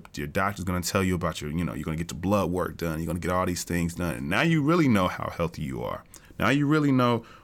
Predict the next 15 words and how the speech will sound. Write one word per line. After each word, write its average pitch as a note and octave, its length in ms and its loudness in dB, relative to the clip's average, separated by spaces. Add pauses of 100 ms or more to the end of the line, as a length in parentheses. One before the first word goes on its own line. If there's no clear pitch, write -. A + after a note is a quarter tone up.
(120)
what G2+ 180 2
you, G2+ 140 4
where G#2 200 2
you're G#2 160 4
looking G2+ 320 4
at, G2 200 4
if E2+ 120 -2
you're B1 120 -4
overweight, D#2+ 600 0
if - 160 -8
you're - 120 -4
not, G#2 340 2
if D#2 140 -8
you - 260 -6
are - 60 -12